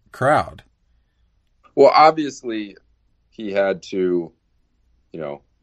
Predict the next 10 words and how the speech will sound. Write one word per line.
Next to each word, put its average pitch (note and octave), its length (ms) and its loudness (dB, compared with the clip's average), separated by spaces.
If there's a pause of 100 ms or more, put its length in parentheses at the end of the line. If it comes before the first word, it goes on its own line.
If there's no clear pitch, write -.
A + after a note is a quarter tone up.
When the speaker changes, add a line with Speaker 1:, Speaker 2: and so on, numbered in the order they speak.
(200)
Speaker 2:
he - 100 -10
did G2 220 -4
deal G2+ 260 4
with F#2+ 140 0
some F2 180 -10
stuff - 380 -2
before G2+ 400 -2
he F2 120 -10
tossed C#2 380 -6
everybody. B1 580 -8